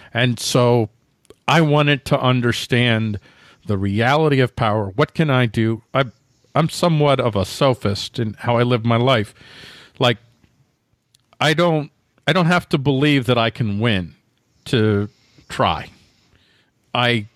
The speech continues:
know that I have certain areas of my life where I have control, uh, relatively speaking. And in those areas in my life, I wanna maximize my control, be excellent in those areas. So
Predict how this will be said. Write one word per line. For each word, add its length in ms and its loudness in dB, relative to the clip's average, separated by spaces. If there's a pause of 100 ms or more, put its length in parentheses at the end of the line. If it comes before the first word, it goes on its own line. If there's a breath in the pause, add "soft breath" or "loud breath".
(200)
know 400 2
that 320 0
I 120 0
have 240 0
certain 380 0
areas 300 2
of 80 2
my 120 0
life 360 -2
where 140 0
I 100 2
have 260 -2
control, 560 -6 (800 soft breath)
uh, 260 2 (220)
relatively 480 2
speaking. 580 0 (440 loud breath)
And 440 0 (120)
in 140 2
those 200 2
areas 300 2
in 60 -2
my 140 0
life, 340 0 (160)
I 100 0
wanna 240 0
maximize 840 -2
my 160 0
control, 640 0
be 240 0
excellent 520 -2
in 200 0
those 240 0
areas. 480 0
So 340 -2